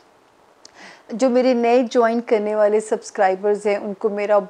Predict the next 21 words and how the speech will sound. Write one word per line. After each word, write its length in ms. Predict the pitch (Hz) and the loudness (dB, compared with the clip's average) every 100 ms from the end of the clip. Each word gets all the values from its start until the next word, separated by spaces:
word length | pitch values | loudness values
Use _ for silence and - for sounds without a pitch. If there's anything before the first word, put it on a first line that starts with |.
| - | -4
बहुत 500 | 226 214 - 247 247 - | 2 2 2 0 0 0
प्यार 260 | 208 190 190 | 0 0 -2
भरा 240 | 208 196 190 | -2 -2 -2
सलाम, 580 | - 202 190 196 202 220 _ _ | -2 0 2 2 0 -2 _ _
वेलकम, 640 | 170 196 196 - 202 202 196 170 | 2 2 2 -4 -4 -4 -10 -8
जी 200 | 214 226 | -4 -2
आया 340 | 202 202 202 | -4 -6 -8
नू, 200 | 202 202 196 | -8 -10 -8
खुश 220 | 233 214 202 | -8 -8 -8
आमदीद। 560 | 196 190 185 196 202 202 - - - - | -8 -8 -8 -8 -8 -10 -20 -20 -20 0
आप 220 | 208 208 | 0 2
लोगों 200 | 233 214 | 0 0
से 180 | 226 240 | 0 -2
भी 160 | 208 233 | 0 0
दरख्वास्त 640 | 240 233 233 202 214 - | 0 -2 0 0 -2 -4
है, 160 | 220 214 | -2 -2
चैनल 460 | 214 214 196 202 208 | -2 -4 -2 -2 -4
को 240 | - 214 | 2 2
सब्सक्राइब 640 | 208 208 - - 208 202 190 | 2 -6 -6 0 2 2 -2
भी 120 | 220 | -8
कीजिए, 600 | - 208 196 208 208 208 | -6 -10 -8 -2 0 0